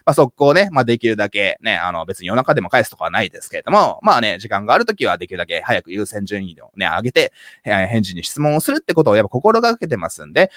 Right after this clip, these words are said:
あ、そうすると、いや、ヒルトルさんめちゃくちゃね、あの、丁寧にね、短時間で速攻ね、あの、お返事してくれて嬉しいですってね、あの、そういった方がね、<laughs> まあ、自分で言うのもなんですけど、まあ、その、いらっしゃるわけですよ。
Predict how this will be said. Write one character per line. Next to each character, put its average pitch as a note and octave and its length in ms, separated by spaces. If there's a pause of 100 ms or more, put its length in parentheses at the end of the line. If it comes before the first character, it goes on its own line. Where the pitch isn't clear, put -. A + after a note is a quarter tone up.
(120)
あ、 G3 120
そ C4 120
う C#4 40
す C4+ 120
る B3+ 120
と、 B3 240
い - 20
や、 D3 100
ヒ C#3 100
ル C3 100
ト A#2+ 60
ル A2 100
さ G2+ 160
ん G2+ 60
め G#2 120
ち D#3+ 100
ゃ E3 40
く - 40
ち - 120
ゃ F#3 60
ね、 F#3+ 120
あ D3+ 120
の、 A2 280
丁 B2 180
寧 F#2 220
に D#2+ 140
ね、 A2 120
短 A2 200
時 A2 120
間 G#2 240
で D2+ 180
速 F#2+ 240
攻 A2+ 220
ね、 D3+ 180 (200)
あ A2 100
の、 F#2+ 180
お F#2+ 40
返 G#2+ 180
事 G2 120
し - 60
て A#2 100
く - 80
れ A#2 100
て B2 80
嬉 F3 300
し - 20
い - 20
で A#3 100
す B2+ 220
っ F#2 40
て - 220
ね、 F#3 160 (180)
あ B2+ 100
の、 B2 80
そ G#3+ 160
う - 20
い G#3 40
っ G3+ 40
た G3 220
方 F3+ 240
が - 100
ね、 D#3+ 200
<laughs> - 40
ま G#3 120
あ、 A#2 40
自 D3 240
分 C3 100
で F3+ 80
言 C3 80
う - 40
の G2 60
も F2+ 80
な G2+ 80
ん G2 60
で F2+ 80
す - 80
け - 80
ど、 B2 60
ま - 380
あ、 - 20
そ F#3 80
の、 D3+ 140
い E3 60
ら B3+ 60
っ - 40
し - 100
ゃ A#3+ 160
る D3 100
わ A#2 120
け F2 80
で D2+ 100
す - 140
よ。 - 100